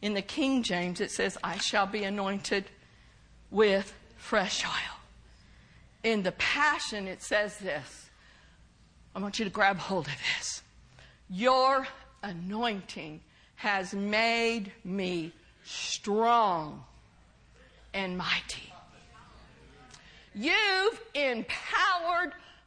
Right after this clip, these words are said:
my life for triumph by pouring fresh oil over me. Word empowered is like a buzzword right now.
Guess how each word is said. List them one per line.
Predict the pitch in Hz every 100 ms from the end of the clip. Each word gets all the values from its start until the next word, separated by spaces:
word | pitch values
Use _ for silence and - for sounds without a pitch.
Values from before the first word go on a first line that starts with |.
| -
my | 233 277 294 285 277
life | 277 294 330 427 302 - - - - _ - _ _ _ _ _ _
for | - 175
triumph | - - - - - - - - _ _ - - -
by | 175 220 214 208 -
pouring | - - 269 277 233 190 170 170 - _ _ _
fresh | - - 240 247 240 240 233 - - - _ _ - 240
oil | 240 175 - - - - - _ - _ _ -
over | 196 208 196 180 190 185 185 - - - - -
me. | 143 - - - - - - - - - - - - - - - -
Word | 226 294 330
empowered | 330 277 - 415 311 254 220 208
is | 208
like | 240 254
a | 208
buzzword | 147 220 233 185 170 175 170 165
right | 175 175
now. | 180 - - -